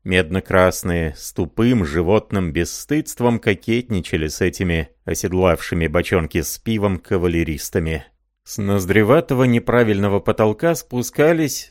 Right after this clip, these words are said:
к таким же неправильным углам конусы каменных сталактитов.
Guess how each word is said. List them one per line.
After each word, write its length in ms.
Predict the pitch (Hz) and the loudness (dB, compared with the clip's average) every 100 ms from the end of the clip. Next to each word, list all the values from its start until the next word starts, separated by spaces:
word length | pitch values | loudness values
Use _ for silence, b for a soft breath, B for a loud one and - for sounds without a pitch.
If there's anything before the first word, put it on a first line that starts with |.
| _ | _
к 80 | _ | _
таким 420 | - - - 156 | 0 0 2 0
же 140 | 95 110 | 2 4
неправильным 720 | 113 - 123 117 107 110 110 | 2 2 2 4 2 2 2
углам 380 | 110 123 170 151 | 0 2 0 0
конусы 560 | 135 156 160 131 143 | 0 0 0 -2 -4
каменных 540 | - 127 131 120 120 - | 0 0 2 0 -2 -4
сталактитов. 840 | - 101 101 - 85 78 78 - | -4 -2 -2 -4 -8 -6 -8 -10